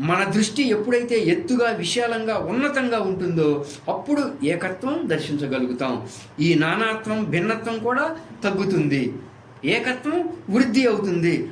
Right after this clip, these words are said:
అంటే త్రికాల దృష్టి ద్వారా విశ్వ చైతన్య నీతి ఏంటి అనేది మనకు తెలుసుద్ది. ఓ, మనోదేహాలు ఒక పనిముట్లుగా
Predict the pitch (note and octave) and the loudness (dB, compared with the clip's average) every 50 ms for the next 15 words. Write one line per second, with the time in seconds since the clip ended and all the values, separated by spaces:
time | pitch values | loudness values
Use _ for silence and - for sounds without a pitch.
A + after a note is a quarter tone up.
0 | - - F3 A#3 B3 C4+ - - - F3 F3+ F#3 A#3+ B3+ C4+ C4+ C4+ C4+ G#3+ A3 | -6 -4 -2 0 0 0 0 -2 -4 -6 -4 -2 0 2 2 2 2 0 0 0
1 | G#3+ G#3+ - A3 G#3 E3 D#3+ E3 D#3 D#3 E3 A#3+ C#4 D#4+ E4 E4 - - - - | -2 -2 -2 -4 -4 -2 0 0 2 2 2 2 2 0 0 -2 -6 -12 -10 -4
2 | E3+ G3+ G#3+ - - D#4+ D#4+ D#4+ D#4+ D4+ D4 D4 D4 C#4 C#4 C4+ C4 B3 G#3+ G#3+ | 0 0 2 2 2 2 2 2 2 2 0 2 0 0 0 0 2 2 4 6
3 | A#3+ C#4+ D4+ D4 D4+ C#4 B3 A3+ A#3 A#3 A#3 A3 A#3 A3+ A3+ A#3+ C4+ D4 B3+ A#3+ | 6 6 6 6 4 4 4 6 4 4 4 2 2 2 2 2 0 0 0 0
4 | G#3 - - - - - - - - D3 C#3 C3 D3+ E3+ D#3 - A2 - - - | 0 0 0 2 0 0 0 0 0 -2 0 2 2 4 4 4 0 -2 -2 -4
5 | - - - - - - - - - A#2 B2+ C3+ C3+ B2+ A2+ G#2 - - - - | -6 -4 -6 -10 -10 -12 -14 -10 -6 -4 -2 0 0 -2 -2 -4 -6 -8 -12 -12
6 | - - - A2+ A#2 A#2+ B2+ C#3 E3 F#3+ G3 F#3+ F3 E3+ D#3 D3 D#3 D3+ D#3 G3+ | -12 -10 -6 -4 -2 0 0 2 2 2 2 2 2 2 2 2 0 0 0 0
7 | B3 C#4 C#4 - - - - - C3+ B2 C3+ C3+ - - D3+ D#3 E3+ G3 G3 G3 | 0 -2 -2 -6 -10 -14 -12 -8 -6 -4 -4 -4 -4 -2 -2 -2 0 2 2 0
8 | F#3+ G3 F#3+ F3+ F3 F3 A3 B3+ D4 C#4+ | 0 0 0 2 2 2 2 2 0 -2